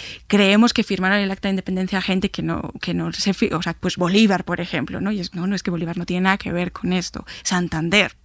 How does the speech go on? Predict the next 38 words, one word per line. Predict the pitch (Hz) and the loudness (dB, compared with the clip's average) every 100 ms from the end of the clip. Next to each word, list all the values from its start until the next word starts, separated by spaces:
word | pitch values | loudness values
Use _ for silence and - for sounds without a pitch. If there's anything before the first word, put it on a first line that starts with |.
| _ | _
No, | - 180 220 - | -2 2 2 2
es | 185 190 | -2 -4
otra | - 180 | -6 -6
gente. | - 175 160 - - - - - | -2 -2 -2 -8 -16 -14 -12 -10
Entonces | - 214 | -2 2
se | 233 | 4
construye | 247 247 220 233 | 2 2 2 2
una | 226 | 2
idea | 220 214 214 | 2 2 4
muy | 208 214 | 4 2
etérea | 214 233 226 226 220 - | 2 4 4 4 2 0
de | 190 | -2
los | 175 170 | -4 -4
firmantes, | - 185 208 240 240 233 254 - - - - - - | -4 2 4 4 4 0 -2 -6 -18 -16 -16 -16 0
que | 196 | 6
no | 220 | 8
se | 254 | 8
sabe | 240 247 | 6 4
quiénes | - 214 233 | 2 2 4
son, | - 262 269 | 4 4 4
pero | - 220 220 - - | 2 2 2 -2 -8
siempre | - 214 233 | 2 4 4
se | 233 | 2
construye | 220 220 226 | 2 4 4
la | 214 | 4
idea | 208 202 | 4 4
de | 185 - | 4 2
una | - 233 269 | 6 8 8
persona | 247 233 262 262 269 330 - - | 4 2 4 6 6 2 -4 -8
que | - | -2
estaba | 202 196 233 | 4 8 8
oprimida | 247 214 196 214 262 247 285 440 - - - | 8 4 6 8 8 8 2 -2 -10 -18 0
y | 220 | 6
marginada | 202 185 190 202 196 208 220 233 | 6 6 0 2 4 6 6 4
hasta | - - 180 | 2 -2 -2
mil | 180 | -2
ochocientos | 196 226 - 180 180 208 | -2 -2 -4 -4 -2 0
diez | 240 294 339 | 2 2 0